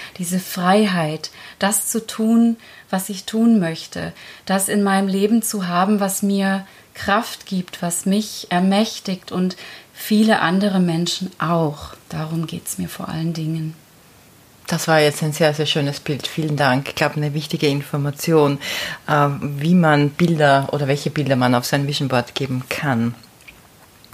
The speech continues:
Speaker 2: Abschließend, liebe Loreen, wo siehst du dich in fünf Jahren?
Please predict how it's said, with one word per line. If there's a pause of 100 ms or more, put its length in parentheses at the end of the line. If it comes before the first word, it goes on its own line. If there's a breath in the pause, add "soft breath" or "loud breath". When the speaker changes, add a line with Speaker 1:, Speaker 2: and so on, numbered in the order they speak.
(760 loud breath)
Speaker 2:
Abschließend,
liebe
Loreen,
wo
siehst
du
dich
in
fünf
Jahren?